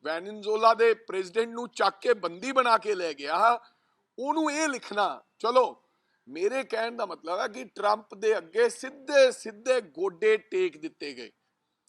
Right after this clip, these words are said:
ਔਰ ਸਾਨੂੰ ਬੋਲਣ ਨਹੀਂ ਦਿੱਤਾ ਜਾ ਰਿਹਾ। ਸੋ ਕਹਿਣ ਦਾ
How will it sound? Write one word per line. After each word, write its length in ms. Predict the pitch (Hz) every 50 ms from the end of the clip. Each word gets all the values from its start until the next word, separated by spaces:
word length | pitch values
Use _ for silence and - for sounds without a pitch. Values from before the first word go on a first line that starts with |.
| _ _ -
ਔਰ 100 | 240 247
ਸਾਨੂੰ 400 | - - 226 220 240 277 294 254
ਬੋਲਣ 260 | 220 175 147 151 147
ਨਹੀਂ 140 | 151 156 147
ਦਿੱਤਾ 280 | 139 135 _ - -
ਜਾ 220 | 156 - 156 151 -
ਰਿਹਾ। 140 | - - - _ _ _ _ _ _ _ _ _
ਸੋ 160 | - - -
ਕਹਿਣ 360 | - - - 226 247 262 269 285
ਦਾ 400 | 277 262 269 269 262 262 -